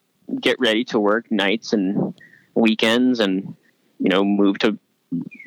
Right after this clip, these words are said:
you know, who knows, middle of North or South Dakota, or not there's anything wrong with that. I mean, you know, mo-, move to some place you might not be familiar with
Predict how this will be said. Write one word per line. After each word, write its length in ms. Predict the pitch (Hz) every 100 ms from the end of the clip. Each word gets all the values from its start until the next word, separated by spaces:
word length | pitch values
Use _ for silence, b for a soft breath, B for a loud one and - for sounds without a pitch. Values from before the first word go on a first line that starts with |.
| B _ _ _ _ - -
you 220 | 120 110
know, 240 | 95 101
who 180 | 107 131
knows, 380 | 123 104 101 107
middle 280 | 107 113 110
of 200 | 104 - _ -
North 360 | 123 113 120
or 80 | 110
South 260 | - 110 113
Dakota, 540 | 110 - 110 123 127
or 240 | 110 101 90 _ _ _ -
not 100 | 120
there's 140 | 113
anything 240 | 107 107
wrong 200 | 104 107
with 120 | 117 -
that. 240 | 101 117
I 20 |
mean, 240 | 131 110 107
you 60 |
know, 120 | 107
mo-, 180 | 92 110
move 180 | 123 123
to 80 | -
some 160 | 123 113
place 260 | 117 117
you 60 | 123
might 120 | 107
not 100 | 113
be 120 | 107
familiar 460 | - 104 104 107 107
with 220 | 107